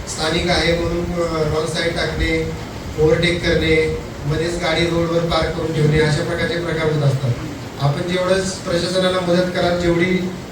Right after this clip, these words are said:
चांगल्या प्रकारे वाहतुकीचे नियम पाळाल, ते या जी समस्या आपल्याला दिसते मागील वर्ष दोन वर्षापासून, ती समस्या दिसणार नाही.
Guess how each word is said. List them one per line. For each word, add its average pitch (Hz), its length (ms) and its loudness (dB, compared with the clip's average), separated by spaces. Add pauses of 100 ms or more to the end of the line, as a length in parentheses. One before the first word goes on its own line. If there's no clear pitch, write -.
(120)
चांगल्या 170 280 4
प्रकारे 180 260 2
वाहतुकीचे 175 540 2
नियम 175 260 0
पाळाल, 151 340 2 (520)
ते 185 460 0 (200)
या 175 260 2
जी 175 220 -2
समस्या 180 420 0
आपल्याला 180 220 -2
दिसते 175 360 -4
मागील 160 380 0
वर्ष 160 180 0
दोन 165 300 -2
वर्षापासून, 147 500 0
ती - 60 -4
समस्या 180 380 -2
दिसणार 170 340 0
नाही. 131 140 4